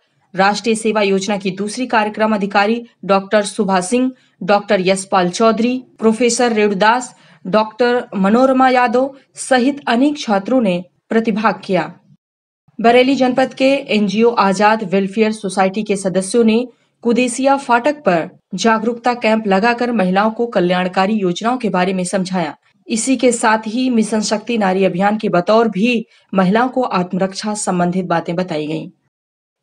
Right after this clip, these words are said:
यूपी के जनपद पीलीभीत में सभी थाना परिसर में महिला हेल्प डेस्क का शुभारंभ किया गया, जिसमें थाना हजारा परिसर में थाना अध्यक्ष शमशाद अहमद के नेतृत्व में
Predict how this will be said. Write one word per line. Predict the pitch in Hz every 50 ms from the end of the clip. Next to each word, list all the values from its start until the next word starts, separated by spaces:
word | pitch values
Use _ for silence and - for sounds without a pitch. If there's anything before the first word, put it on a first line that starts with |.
| -
यूपी | 190 214 247 220 285 277
के | 269 262
जनपद | 226 254 254 247 285 277 277 -
पीलीभीत | 247 233 240 220 220 220 233 233
में | 254 247 254 262 269 277 - - _ _ -
सभी | - - - 226 185 208 240 262
थाना | 254 220 226 214 220 220
परिसर | 220 214 202 214 214 - 262 247
में | 220 180 170 170 175 - - _ _ _ _ -
महिला | 214 220 226 240 247 262
हेल्प | 254 240 214 208 -
डेस्क | 220 180 220 226 - -
का | 240 233
शुभारंभ | 233 - 220 185 196 196 196 208 220 214
किया | 208 - 208 208 220
गया, | 214 226 226 240 269 285 - - _ _ _ _ -
जिसमें | 190 220 220 - 254 240 240
थाना | 233 202 202 196 202 208 220 220 220 - _ _ _ - -
हजारा | 185 170 190 214 226 233 240 233
परिसर | 226 - 185 185 180 - 202 185
में | 180 202 214 226
थाना | 214 190 190 180 185 190
अध्यक्ष | 185 180 180 - 208 208 - - -
शमशाद | - 202 185 180 - 202 185 180 175
अहमद | 175 175 196 214 208 -
के | - 185
नेतृत्व | 175 175 190 190 226 247 226 - 220
में | 220 220 226